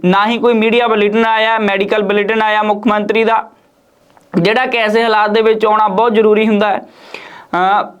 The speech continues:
ਮੁੱਖ ਮੰਤਰੀ ਭਗਵੰਤ ਮਾਨ ਕਿਸ ਹਾਲਤ 'ਚ ਨੇ, ਇਸ ਬਾਰੇ ਕੋਈ ਜਾਣਕਾਰੀ ਨਹੀਂ ਆ ਰਹੀ, ਪਰ ਉਹ ਬਿਮਾਰ ਹੋਏ ਹੈ, ਕਿਉਂ ਬਿਮਾਰ ਹੋਏ ਹੈ,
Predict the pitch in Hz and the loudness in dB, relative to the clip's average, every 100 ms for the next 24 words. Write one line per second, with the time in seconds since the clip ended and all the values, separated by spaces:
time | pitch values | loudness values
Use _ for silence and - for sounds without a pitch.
0 | 175 208 247 247 247 254 262 254 233 220 | -2 0 2 0 0 0 0 0 0 0
1 | 202 233 240 233 247 247 254 226 226 220 | -2 -2 -2 -2 -2 0 0 0 0 -2
2 | - 233 233 240 214 220 220 240 226 214 | -2 0 0 0 -2 -2 0 0 0 0
3 | 208 202 208 226 247 202 143 143 202 226 | 0 -2 0 0 0 -2 -2 -2 -2 0
4 | 233 - 226 196 180 180 196 220 233 240 | -2 0 0 2 2 2 2 2 2 2
5 | 240 226 - - - - _ - 240 240 | 0 -2 -6 -16 -20 -20 _ -2 0 2
6 | 247 247 240 240 240 240 240 233 226 - | 2 2 2 2 2 2 2 0 -4 -8